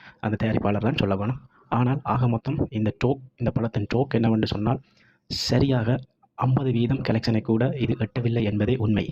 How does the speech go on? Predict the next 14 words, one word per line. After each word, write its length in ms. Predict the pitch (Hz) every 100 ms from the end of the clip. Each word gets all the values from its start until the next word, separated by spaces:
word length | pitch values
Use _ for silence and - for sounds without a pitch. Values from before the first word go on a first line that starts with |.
| - - - - -
ஆக 260 | - 123 135
மொத்தம் 300 | 123 - 135
இதற்கான 380 | 135 127 120 113
காரணம் 420 | 113 117 127 131
என்னவென்று 440 | 117 113 110 113 135 -
அனைவரும் 420 | 120 113 110 107
அறிந்ததே. 340 | 110 101 98 - _ _ - _
என்னென்ன 340 | 120 127 139
காரணம் 360 | 131 117 113 110
என்பதை 280 | 107 110 135
நீங்கள் 420 | 117 117 117 120 110
முடிந்தால் 380 | 110 104 127 107
கொமெண்டில் 300 | 110 113 101
போடுங்கள். 340 | 101 101